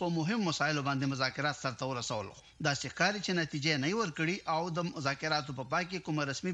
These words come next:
بیانیه هم خپره نه شوه. دا واشنګټن دی. د روغتیا نړیوال سازمان وایي چې په افریقا کې د کورونا د کووډ نولس وبایي ویروس د خپرېدو نه وروسته په زیاترو روغتونونو کې د وینې قلت رامنځته شوی دی. د جنوبي سودان د جمهوریت په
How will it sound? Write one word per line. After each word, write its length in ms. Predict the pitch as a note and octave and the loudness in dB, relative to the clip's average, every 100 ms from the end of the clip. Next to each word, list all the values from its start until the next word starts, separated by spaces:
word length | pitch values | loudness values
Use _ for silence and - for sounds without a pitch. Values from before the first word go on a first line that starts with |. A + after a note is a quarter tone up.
| D3+ | 0
بیانیه 300 | C3 C3+ C#3 | 2 2 2
هم 100 | C#3 C#3 | 0 -2
خپره 240 | - C3 C3 - C#3 | -2 0 0 0 -2
نه 60 | - | 0
شوه. 180 | A#2 F#2 - A#2+ | -2 -4 -6 -2
دا 100 | C3+ C3+ C#3 C#3 | 2 4 2 2
واشنګټن 500 | B2+ D3 C3 C#3+ A#2 F#2+ | 0 0 0 0 0 -2
دی. 120 | F2+ - _ _ - - - C3+ | -6 -12 _ _ -20 -20 -6 -2
د 20 | C3 | -2
روغتیا 300 | A#2+ - A#3 | -2 0 2
نړیوال 420 | C4+ A#3 G3 F#3 D#3 | 2 2 2 2 2
سازمان 360 | E3 D3+ D3+ D3 | 0 2 2 2
وایي 240 | C#3 F#3 | 0 -2
چې 180 | A3+ A3+ | -2 -4
په 60 | - E3 | -2 -2
افریقا 360 | D#3 D3+ - G3 | -2 -4 0 0
کې 140 | A3+ G3 | 0 -4
د 120 | F#3 - | -4 -2
کورونا 300 | D#3+ D#3 F#3+ | 0 2 0
د 100 | F3 F3 | -2 -4
کووډ 140 | D#3+ F3 | -2 0
نولس 200 | A3+ F#3 | 0 0
وبایي 300 | D#3+ C#3 E3 | 0 0 0
ویروس 280 | F3 D#3+ F3 | 0 0 -2
د 100 | D#3+ | -4
خپرېدو 420 | - C#3 C3+ D3+ C#3 | -2 0 2 2 0
نه 60 | |
وروسته 320 | B2+ F3+ G#3 F#3 | 0 -2 -2 -2
په 120 | E3 | 0
زیاترو 360 | D3+ G#3+ G3+ E3 | 0 0 -2 -2
روغتونونو 440 | D3+ C#3+ C#3+ D#3+ C#3+ | -2 0 2 2 2
کې 100 | D3 D#3+ - - | 0 -2 -6 0
د 40 | C#3+ | 2
وینې 180 | E3 D#3 - | 4 2 2
قلت 200 | C#3 D#3 - | 2 2 0
رامنځته 320 | C#3 C3+ B2+ B2 | 0 0 0 -2
شوی 180 | C#3+ A2 G2 | 0 -2 -6
دی. 100 | F2 - - - - - | -10 -14 -20 -20 -20 -4
د 140 | D3 C#3 | 0 2
جنوبي 320 | D#3 F3 A3+ G3 | 2 2 0 0
سودان 340 | F3+ F3+ E3+ | 2 2 2
د 80 | D#3 | 2
جمهوریت 600 | D#3 D3 C3 C#3 F3+ - - - | 2 2 2 2 0 -2 -18 -4
په 80 | D3+ | 0